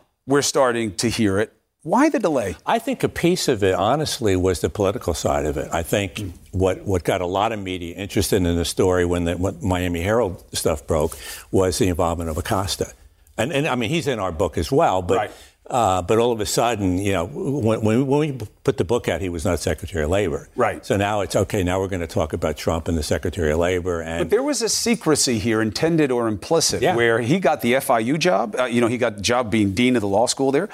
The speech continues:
Speaker 2: Yeah.
Speaker 1: Uh, he got a lot of people coming out for him and saying he'd be great as Secretary of Labor. Did they not know about this, or was there a misunderstanding about this?
Speaker 2: I think, I think it's probably a misunderstanding. I mean, I think, eh, and I've heard people go all over a lot in terms of how, how it happened, how the sweetheart deal.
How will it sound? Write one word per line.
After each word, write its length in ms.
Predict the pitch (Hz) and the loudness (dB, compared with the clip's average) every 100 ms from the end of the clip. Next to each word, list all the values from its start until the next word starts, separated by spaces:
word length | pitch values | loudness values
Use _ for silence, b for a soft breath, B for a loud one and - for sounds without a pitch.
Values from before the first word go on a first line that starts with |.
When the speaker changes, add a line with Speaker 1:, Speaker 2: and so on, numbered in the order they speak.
| B | B
Speaker 2:
Yeah. 200 | 85 78 | -4 -2
Speaker 1:
Uh, 220 | 117 113 | 0 0
he 100 | 110 | 2
got 140 | 127 101 | 0 2
a 20 | |
lot 220 | 101 156 | 2 2
of 60 | 165 | 2
people 220 | 147 131 | 0 0
coming 240 | - 123 | -2 0
out 160 | 117 135 | 0 0
for 140 | - | 0
him 80 | 139 | 2
and 100 | 117 | 2
saying 200 | - 113 | 2 0
he'd 140 | 110 101 | 0 -2
be 100 | 90 | -2
great 320 | 92 120 131 | 0 0 0
as 100 | - | -2
Secretary 480 | 123 113 117 120 113 | -4 -4 0 0 0
of 80 | |
Labor. 300 | 104 113 151 | 0 0 0
Did 140 | 147 110 | -2 0
they 120 | 135 | 0
not 220 | 113 107 | 0 0
know 240 | 98 110 113 | 2 2 2
about 320 | 101 254 - | 0 -2 -2
this, 280 | 330 302 - | 0 0 2
or 80 | |
was 160 | 135 110 | 2 2
there 140 | 117 | 2
a 40 | 104 | 2
misunderstanding 840 | 135 - 131 113 - 175 160 107 | 2 2 2 2 0 0 2 -2
about 280 | 85 80 - | -4 -8 -10
this? 100 | - | 0
Speaker 2:
I 120 | 247 | 0
think, 300 | - 254 - - | 2 0 0 -2
I 100 | 113 | -2
think 220 | - 107 | -6 -12
it's 80 | - | -4
probably 260 | 139 113 | -2 -2
a 60 | 92 | 0
misunderstanding. 840 | 92 82 98 85 - 98 92 95 | 0 2 -2 -2 -2 0 0 0
I 80 | 110 | 0
mean, 140 | 196 | 0
I 160 | 143 233 | 0 -2
think, 300 | - 175 139 | 0 0 0
eh, 220 | 180 139 147 | -2 -2 0
and 340 | 117 123 117 | -2 0 -2
I've 120 | 113 | 0
heard 200 | 143 117 | 0 -2
people 320 | - 110 - 101 | 0 -2 0 2
go 160 | 98 | 4
all 140 | 92 90 | 4 2
over 200 | 85 85 | 2 2
a 60 | |
lot 220 | 87 87 | 0 0
in 60 | 80 | -4
terms 260 | 110 87 90 | -2 0 0
of 120 | 82 | 0
how, 320 | 92 95 95 | 0 -2 -2
how 240 | - 98 87 | -2 -2 -2
it 80 | 78 | -4
happened, 380 | 107 101 87 | -4 -4 -2
how 100 | 92 | 0
the 80 | 90 | 0
sweetheart 400 | - 104 85 82 | -2 -4 -2 0
deal. 160 | 123 | 0